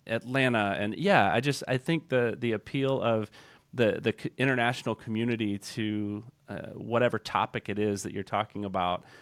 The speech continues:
uh, on your show, I think is really, really cool that you can do that. So your,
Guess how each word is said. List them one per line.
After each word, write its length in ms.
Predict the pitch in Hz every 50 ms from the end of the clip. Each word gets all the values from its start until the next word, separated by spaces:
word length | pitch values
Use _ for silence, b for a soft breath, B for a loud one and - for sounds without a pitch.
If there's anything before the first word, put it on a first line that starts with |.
| B B B -
uh, 220 | - 95 92 92 -
on 120 | 87 101
your 120 | 101 95 98
show, 360 | - - - 107 101 101 95
I 100 | 95 92
think 200 | - 98 95 -
is 140 | 92 90 -
really, 440 | 95 95 92 92 95 92 95 95 -
really 240 | - 101 98 98 95
cool 420 | - - - 104 101 95 95 98 - - -
that 260 | - 98 98 - 82
you 80 | 101 101
can 180 | - - 90 90
do 180 | 90 107 110 107
that. 260 | 101 95 87 65 -
So 280 | - - 135 127 123 B B B B B B B B
your, 520 | - 123 135 147 165 165 160 156 135 -